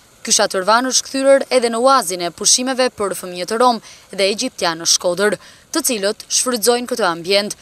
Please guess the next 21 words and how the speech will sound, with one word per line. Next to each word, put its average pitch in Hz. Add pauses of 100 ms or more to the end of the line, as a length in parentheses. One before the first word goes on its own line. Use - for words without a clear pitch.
(240)
duke 196
e 175
kthyer 202
atë 226
në 214
një 185
pishinë 269
në 185
natyrë 214
në 247
mes 180
të 170
qytetit, 185 (360)
çka 196
nuk 175
i 175
përshtatet 214
këtij 202
sezoni 226
në 165
të 175